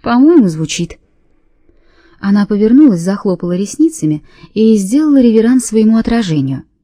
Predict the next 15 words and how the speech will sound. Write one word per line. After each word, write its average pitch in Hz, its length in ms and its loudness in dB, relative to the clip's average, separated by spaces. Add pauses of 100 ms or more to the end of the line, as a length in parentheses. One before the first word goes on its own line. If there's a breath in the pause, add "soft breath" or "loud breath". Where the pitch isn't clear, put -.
(500)
Протянула 196 520 0
ему 165 260 0
руку. 139 380 -8 (1200)
"Счастлива 196 560 -4
познакомиться 247 680 0
с - 100 -12
вами, 160 340 -2 (120)
любезный 175 600 -2
сэр. - 400 -10 (760 soft breath)
Достопочтенная 196 1160 -2
Эмилин 185 440 0
Хартфорд 190 560 -8
к - 80 -10
вашим 180 400 -2
услугам". 269 500 -4